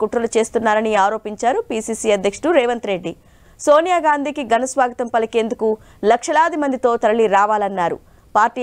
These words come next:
అధికారంలో లేకపోయినా కార్యకర్తలే జెండాలను మోశారన్నారు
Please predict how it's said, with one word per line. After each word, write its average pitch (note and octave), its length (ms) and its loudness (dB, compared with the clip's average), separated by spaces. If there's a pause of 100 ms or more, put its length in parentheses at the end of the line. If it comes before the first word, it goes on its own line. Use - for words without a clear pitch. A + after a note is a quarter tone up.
(120)
అధికారంలో B3+ 580 0
లేకపోయినా B3 480 0 (340)
కార్యకర్తలే D4 560 2 (140)
జెండాలను C4+ 480 2
మోశారన్నారు G#3+ 640 0